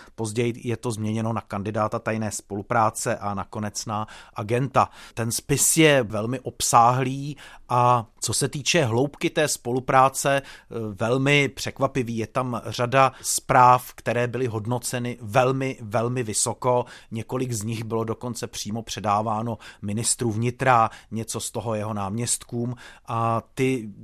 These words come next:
jeho výpovědi jsou velmi podrobné a velmi cílené. On se tehdy začíná pohybovat v tom chartovním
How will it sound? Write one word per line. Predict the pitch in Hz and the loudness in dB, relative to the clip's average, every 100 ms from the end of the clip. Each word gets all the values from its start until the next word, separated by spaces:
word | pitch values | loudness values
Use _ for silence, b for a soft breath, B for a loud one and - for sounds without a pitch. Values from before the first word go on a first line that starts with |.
| 110 | -8
jeho | 123 131 147 | 0 4 4
výpovědi | 135 113 - 139 135 127 139 139 131 | 2 -2 -2 2 2 0 -2 -4 -6
jsou | - - 131 131 135 | -6 -2 0 0 0
velmi | 110 117 131 | 0 0 -2
podrobné | - 101 120 113 117 110 113 120 | -4 -6 -4 -2 -4 -4 -6 -4
a | 113 117 110 B B | 0 0 -4 B B
velmi | 92 104 123 127 | -6 -4 -2 -2
cílené. | - - 120 135 123 | -4 0 0 2 0
On | 110 107 | -4 -8
se | - | -8
tehdy | 127 127 127 131 131 123 B - | -4 -4 0 4 4 2 B -6
začíná | 127 - 160 147 131 | -4 -4 -4 -2 -2
pohybovat | 120 117 127 127 131 139 - B | -2 -4 -4 -2 2 0 -2 B
v | - | -20
tom | - 139 135 117 - | -2 0 0 -6 -14
chartovním | - 123 107 147 135 139 123 | -4 -2 0 0 0 -2 -4